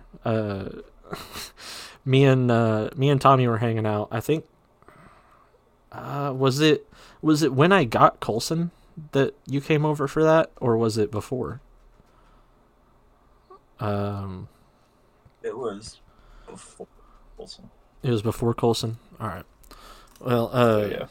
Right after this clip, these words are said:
Speaker 1: oh yeah, it was you, me, and, uh, the big guy hanging out. Um,
Speaker 2: Yeah.
Speaker 1: and then, uh, I, I told, uh, oh no, it wasn't, it, the big guy wasn't there.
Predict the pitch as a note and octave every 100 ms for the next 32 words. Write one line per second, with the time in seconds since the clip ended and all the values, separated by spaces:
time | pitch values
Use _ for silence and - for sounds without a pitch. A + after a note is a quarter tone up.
0 | - D#3 G3 F3 A2 B2+ C3 C#3 D#3+ D#3+
1 | D#3+ D#3 D3 - C3 C3 A#2+ A#2+ A#2 A2+
2 | G#2 - C3 A2+ C3 B2 G2+ G2+ - -
3 | - - C3 A#2+ G#2+ G2 F#2+ - - -
4 | - - - - - - - - - _
5 | _ C#3 - D#3 - B2+ A2+ G#2+ G#2 -
6 | - - _ _ _ _ - - - A#2+
7 | B2 A#2+ A2+ A2 - A#2 - B2 - B2
8 | B2 A#2 - - - - - - - -
9 | - B2 A2+ G#2 G#2+ - - - - -
10 | - C3+ D3+ D3 C#3+ F3+ F3+ - C3+ B2+
11 | C3 C3 F#3 G3 D3+ B2 G#2+ A2 G#2 G2+